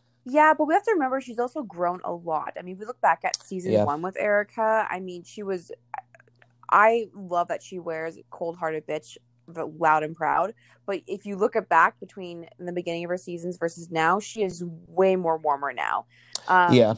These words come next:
Speaker 1: I do agree with you regarding she ha-, doesn't really film a whole lot with people. But I don't know. I, this is, uh, coming off of the show.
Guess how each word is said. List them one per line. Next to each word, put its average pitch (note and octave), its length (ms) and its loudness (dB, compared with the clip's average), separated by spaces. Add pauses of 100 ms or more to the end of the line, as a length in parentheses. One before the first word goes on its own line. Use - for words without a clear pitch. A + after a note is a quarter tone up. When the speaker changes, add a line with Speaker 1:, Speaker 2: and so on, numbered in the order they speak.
(140)
Speaker 1:
I A3+ 100 0
do A#3+ 160 -6
agree A3 200 -6
with A3 160 -10
you G#3+ 80 -6
regarding F#3 400 -6
she F#3+ 140 -20
ha-, F#3 120 -12
doesn't F3+ 240 -8
really F3+ 140 -8
film E3 240 -8
a F3 80 -4
whole F3 100 -4
lot E3 140 2
with F3 160 -8
people. G3 520 -4 (360)
But A3+ 260 6
I G#3 60 0
don't A3+ 120 -4
know. G3+ 160 -4
I, - 80 -8 (160)
this G#3 280 -14
is, C#4 240 -18
uh, E3 80 0 (220)
coming G3+ 380 -4
off F3+ 200 2
of F#3 120 -14
the F#3 80 -12
show. F3 480 0